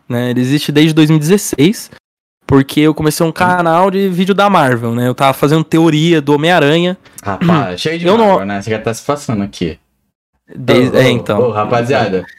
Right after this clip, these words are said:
Speaker 1: Não, mas o que que eu vou fazer? É história, cara. A história,
Speaker 2: Não.
Speaker 1: todo vilão começa com uma história de origem, com um herói.
Speaker 2: Não, vou,
Speaker 1: Então
Speaker 2: vou, vou, ó, tá bom. Tô zoando. Tô, eu tô brincando, tá? Só pra deixar claro aí pra rapaziadinha, eu sou besta assim mesmo, tá? Antes que a galera ache
Speaker 1: Deixa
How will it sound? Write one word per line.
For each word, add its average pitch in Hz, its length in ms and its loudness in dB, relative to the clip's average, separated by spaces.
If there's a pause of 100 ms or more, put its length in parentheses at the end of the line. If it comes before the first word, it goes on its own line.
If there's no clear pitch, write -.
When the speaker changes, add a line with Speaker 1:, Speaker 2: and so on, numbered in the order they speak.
(140)
Speaker 1:
Não, 339 120 0
mas 294 160 2
o 190 40 -4
que 277 120 -10
que 262 40 0
eu 247 60 2
vou 220 120 2
fazer? 185 260 0
É 175 80 4
história, 403 500 0
cara. 208 280 0
A 156 40 0
história, 196 420 0
Speaker 2:
Não. 190 80 -6
Speaker 1:
todo 226 240 2
vilão 247 440 2
começa 269 360 -4
com 320 100 -8
uma 320 100 -2
história 269 360 -4
de 262 80 -6
origem, 247 380 -4
com 240 140 -2
um 240 60 4
herói. 220 300 4 (160)
Speaker 2:
Não, 117 320 -10
vou, 90 340 -4 (100)
Speaker 1:
Então 185 420 2
Speaker 2:
vou, 208 280 -6 (140)
vou, - 120 -2
ó, 85 160 -6 (160)
tá 110 100 -2
bom. 90 240 -4 (220)
Tô 117 100 -4
zoando. 113 300 -2
Tô, 147 120 2 (160)
eu 175 80 2
tô 214 140 -4
brincando, 196 480 0
tá? 170 140 0
Só 208 100 0
pra 233 80 -2
deixar 226 320 -2
claro 185 280 2
aí 170 180 0
pra 147 160 0
rapaziadinha, 147 960 -2
eu 147 100 2
sou 220 320 -2
besta 175 460 0
assim 202 240 -2
mesmo, 123 400 0
tá? 131 340 0
Antes 127 220 -4
que 156 80 0
a - 40 0
galera 139 540 -2
ache 117 80 -6
Speaker 1:
Deixa 277 160 0